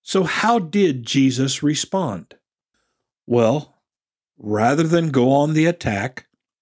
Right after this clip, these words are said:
or even the defensive, according to the Gospel of Mark, in the very beginning of the Gospel, Jesus simply preached the kingdom of heaven. He was in a position in his ministry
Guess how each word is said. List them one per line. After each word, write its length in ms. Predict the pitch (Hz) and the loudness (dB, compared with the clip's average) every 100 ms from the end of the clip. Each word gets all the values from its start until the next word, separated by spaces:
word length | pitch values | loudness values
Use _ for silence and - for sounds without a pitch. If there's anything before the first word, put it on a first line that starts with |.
| _ _ - | _ _ -4
or 160 | 117 117 | 2 4
even 280 | 139 139 | 4 2
the 100 | 123 | 0
defensive, 760 | 98 110 156 147 131 - 117 - _ _ _ _ | 0 -2 -2 -2 -4 -8 -8 -10 _ _ _ _
according 460 | 117 - 139 147 147 | -10 -2 0 2 0
to 100 | 143 | 0
the 100 | 127 | 0
Gospel 560 | 110 107 127 - 143 156 | 2 0 0 0 2 2
of 160 | - | 0
Mark, 460 | 110 101 98 131 - | 0 2 0 -2 -2
in 80 | 101 | -2
the 80 | |
very 260 | 98 107 113 | 2 2 2
beginning 560 | 110 113 98 101 113 135 | 0 -2 -2 0 2 2
of 120 | 139 | 0
the 80 | 131 | 0
Gospel, 580 | 110 95 - 110 123 _ _ _ _ _ _ _ _ - | 0 -2 -6 -14 -14 _ _ _ _ _ _ _ _ -6
Jesus 420 | 107 156 175 151 | 0 2 2 0
simply 440 | - 113 107 127 | 0 -2 0 0
preached 500 | 131 - 131 131 - | 2 0 0 0 -2
the 80 | 156 | -4
kingdom 480 | 151 123 107 104 120 | -2 -2 -2 0 0
of 100 | 135 | 0
heaven. 460 | 127 123 117 82 - _ _ _ _ _ _ _ _ _ _ _ | 0 -2 -2 -10 -14 _ _ _ _ _ _ _ _ _ _ _
He 120 | 147 | 0
was 180 | 202 175 | 2 2
in 120 | 190 | 0
a 60 | 190 | 2
position 680 | 185 139 120 165 - 147 139 | 0 0 2 2 0 -4 -4
in 260 | 147 135 | -2 -2
his 280 | 123 117 107 | 0 0 0
ministry 840 | 113 123 156 127 - 90 87 - | 0 0 0 -4 -8 -12 -14 -16